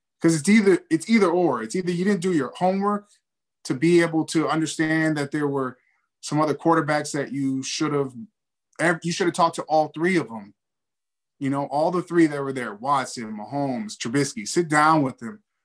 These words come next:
put 'em on the big board, tell 'em to break down plays. A-, have all, have your coaching staff in there trying to figure out.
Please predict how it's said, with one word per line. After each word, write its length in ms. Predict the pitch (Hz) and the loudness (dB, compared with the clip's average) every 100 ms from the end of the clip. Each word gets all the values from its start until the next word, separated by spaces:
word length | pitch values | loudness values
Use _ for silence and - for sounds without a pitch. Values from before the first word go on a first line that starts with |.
| _ | _
put 140 | - 185 | 2 2
'em 160 | 180 | 2
on 100 | 180 | 2
the 80 | 170 | 0
big 320 | 143 160 143 | 2 2 2
board, 380 | 131 123 113 107 _ _ _ | -6 -6 -8 -12 _ _ _
tell 180 | 175 180 | 0 2
'em 100 | 190 | 2
to 80 | |
break 320 | 151 170 170 143 | 2 2 0 0
down 260 | 156 151 | -2 -2
plays. 640 | 139 156 127 104 - - _ _ _ _ _ _ _ - | -6 -6 -6 -8 -16 -20 _ _ _ _ _ _ _ -8
A-, 140 | 165 - 151 | -6 -6 -10
have 300 | 139 175 170 | -2 0 0
all, 240 | 170 185 165 | 0 -2 -2
have 260 | 160 196 | -6 -6
your 100 | 190 | -6
coaching 420 | - 202 202 190 | -4 -2 -2 -6
staff 400 | 175 - 170 147 | -12 -8 -6 -4
in 120 | 160 156 | -6 -6
there 220 | 143 127 | -6 -8
trying 240 | - 151 | -8 -8
to 80 | 139 | -6
figure 200 | 151 | -6
out. 80 | 143 | -6